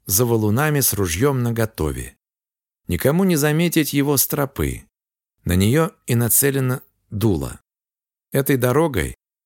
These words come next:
попытаются пройти бандиты, и он застрелит их. Странно, но сердце у него не выпрыгивает из груди. Барнаба почти что удивлен своему спокойствию.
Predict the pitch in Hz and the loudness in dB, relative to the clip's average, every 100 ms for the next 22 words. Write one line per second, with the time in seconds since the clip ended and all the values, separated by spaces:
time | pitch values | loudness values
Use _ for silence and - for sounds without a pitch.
0 | _ 90 101 98 156 160 - 139 135 135 | _ -4 -2 2 2 2 0 0 0 0
1 | - 147 139 139 143 175 139 69 62 _ | 0 0 2 0 0 -2 -2 -4 -10 _
2 | _ 147 165 208 143 147 - 107 87 80 | _ 0 2 2 0 -2 0 2 2 0
3 | - 71 - _ _ _ _ _ _ _ | -2 -6 -8 _ _ _ _ _ _ _
4 | - - 147 185 175 92 65 - _ _ | -14 -4 0 2 0 -2 -4 -10 _ _
5 | _ _ _ - 120 - 170 165 - 139 | _ _ _ -4 0 2 2 0 0 2
6 | 135 139 147 - _ - 147 160 - 196 | 2 2 0 -2 _ -2 0 0 0 -2
7 | 175 165 160 151 156 143 151 143 78 67 | 0 0 0 0 0 -2 -2 -2 -2 -6
8 | - _ _ _ _ - 120 180 185 180 | -10 _ _ _ _ -4 2 2 2 0
9 | 175 160 147 - - 170 - 156 - - | 0 0 0 0 -2 -2 0 -2 -2 -4
10 | 123 127 120 175 175 - 139 151 151 143 | 0 2 2 2 2 0 2 0 0 0
11 | - 143 - 180 147 - 71 73 65 | 0 -2 0 0 2 0 -2 -6 -6